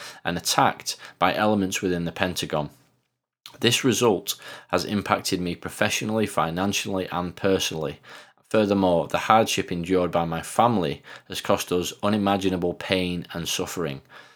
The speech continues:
As a final thought, the U S government is enjoined and must remain committed to serving the interest of the public. This includes being truthful and transparent in all interfaces.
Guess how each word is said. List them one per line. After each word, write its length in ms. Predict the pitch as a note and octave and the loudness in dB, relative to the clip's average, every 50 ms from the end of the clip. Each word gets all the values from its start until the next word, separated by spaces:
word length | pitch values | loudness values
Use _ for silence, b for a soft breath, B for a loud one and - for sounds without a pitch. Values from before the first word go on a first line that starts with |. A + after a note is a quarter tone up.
| B B B B B B - | B B B B B B 0
As 160 | - A2 - | 0 4 4
a 60 | C3+ B2 | 4 2
final 420 | - - A2 A#2 A#2 A2+ A2 G2+ | 4 4 4 4 6 4 2 2
thought, 560 | - - - G#2+ G#2 F#2+ E2 D2 - - - - _ _ _ _ _ _ _ _ _ - B B B B B B B - | 0 6 8 10 10 10 8 8 4 0 -10 -20 _ _ _ _ _ _ _ _ _ -20 B B B B B B B -6
the 100 | G2 F#2+ | -2 2
U 240 | G2+ A#2+ C#3 D3 | 4 6 8 8
S 160 | C#3+ C3+ - - | 8 6 6 6
government 560 | - C3+ B2+ A#2 A#2+ G#2 F2+ D#2+ C#2+ C#2+ - _ - | 4 4 6 6 2 0 0 -2 -4 -6 -10 _ -2
is 160 | F#2+ F#2 - | -2 -2 -2
enjoined 920 | - - G#2+ G#2 G2+ F#2+ - G#2+ G#2 A2 A2 G2+ F#2 F2 D#2+ C#2+ - - b b b b b - | -2 -2 0 0 0 0 4 4 4 4 4 2 2 0 -2 -6 -8 -12 b b b b b -2
and 160 | F#2+ F#2+ G2 | 0 2 2
must 220 | A2+ A2 - - | 2 2 2 2
remain 420 | A#2 G#2 G2+ G#2 G#2+ G#2+ G#2 G2 F#2+ | 2 4 4 4 4 4 2 0 0
committed 520 | - G2+ G2 G#2+ G#2+ - - F#2 E2+ - | 0 0 2 0 0 0 -2 -2 -2 -4
to 100 | - - | -4 -2
serving 420 | - - - G2 G2 F#2+ F#2+ F#2+ F2+ | 0 2 4 4 4 4 4 0 0
the 140 | F2+ F2+ F2+ | 0 -2 -2
interest 400 | F2+ - - F#2 F2 - - F2+ | -4 -2 -2 -2 -2 -2 -4 -6
of 100 | F2 - | -8 -8
the 60 | F2+ | -10
public. 600 | - - - D3 C3+ G#2 F2 - - - - b b b b b b b _ _ - | -2 2 2 2 4 2 0 -2 -2 -8 -18 b b b b b b b _ _ 0
This 220 | G2+ G2+ - - | 0 0 2 2
includes 400 | G#2 F#2+ - - G2+ G2 F#2+ F2+ | -2 -4 0 2 4 4 4 2
being 240 | - F#2+ F#2 F2+ F2 | 2 -2 -2 -2 -2
truthful 440 | - - - A2 A2+ A2 - - A2+ | -6 0 0 2 0 0 0 -2 -2
and 100 | G#2 F#2+ | -2 -2
transparent 760 | - - F#2+ F2+ F2+ - - - - F#2 F#2+ G2 G2 F#2+ - | 0 0 -2 0 0 -6 -4 2 4 4 4 4 2 0 -2
in 160 | E2 F#2 F2 - | -4 -6 -6 -2
all 440 | - G2 G2 F#2+ F#2+ F#2+ F#2 F#2 - | 4 6 6 8 8 8 6 4 2
interfaces. 880 | - F#2+ F#2 - - - - F2+ D#2+ D2+ - - C2+ C2 C2 - - | -2 -4 -4 -4 -6 -4 -4 -4 -4 -2 -4 -6 -6 -6 -8 -8 -10